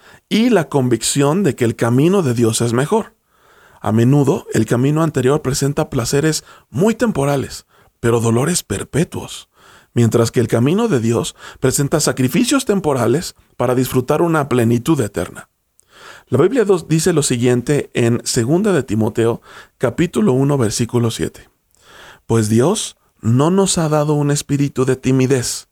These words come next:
sino de poder, de amor y de dominio propio".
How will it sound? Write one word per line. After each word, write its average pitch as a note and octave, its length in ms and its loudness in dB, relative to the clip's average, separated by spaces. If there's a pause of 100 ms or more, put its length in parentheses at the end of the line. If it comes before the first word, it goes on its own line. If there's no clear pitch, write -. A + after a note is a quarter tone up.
(460)
sino G2+ 380 0
de G2+ 100 0
poder, A2 520 -2 (460)
de G#2 220 -2
amor A2 440 -2 (480)
y A#2+ 140 2
de A#2 100 2
dominio B2 460 2
propio". - 460 -12